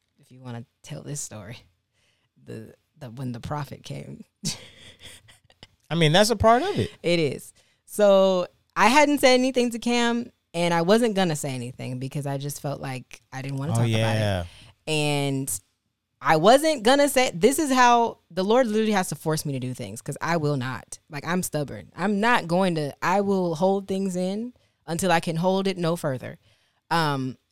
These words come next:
Speaker 1: and he was like, "Bet." So a prophet came to our <laughs> church. And if you, if you grew up in church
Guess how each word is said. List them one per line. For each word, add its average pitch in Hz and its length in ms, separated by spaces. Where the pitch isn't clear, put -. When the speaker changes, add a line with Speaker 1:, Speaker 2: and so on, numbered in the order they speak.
Speaker 1:
and 147 360
he 170 100
was 156 100
like, 143 240
"Bet." 151 340
So 156 680
a 165 80
prophet 202 340
came 131 260
to 143 120
our 117 120
<laughs> - 80
church. - 500
And 165 200
if 160 120
you, 233 280
if 170 180
you 214 200
grew 220 260
up 240 120
in 214 140
church 254 520